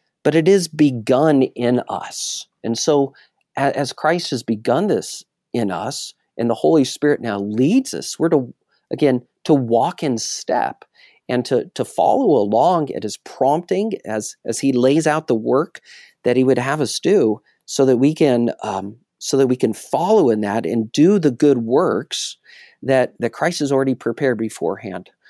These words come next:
for us to do in him. And so, so that Christian walk then is, is directed forward, right, towards Christ, following the Holy Spirit, um, and, and always looking ahead to the fulfillment of the new creation.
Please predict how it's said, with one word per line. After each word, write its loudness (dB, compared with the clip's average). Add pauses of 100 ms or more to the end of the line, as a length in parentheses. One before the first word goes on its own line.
(240)
for -2
us -4
to -8
do -6 (100)
in -10
him. -12
And -10
so, 0 (160)
so 0
that 0
Christian 0
walk 0
then 2
is, -6
is -4
directed 0
forward, 0 (560)
right, -8
towards 2
Christ, 0
following 4
the 2
Holy 2
Spirit, -4 (680)
um, -2 (140)
and, -4 (280)
and -6 (100)
always 0
looking -2
ahead -4 (320)
to -4
the -2
fulfillment -2
of -12
the -8
new -6
creation. -8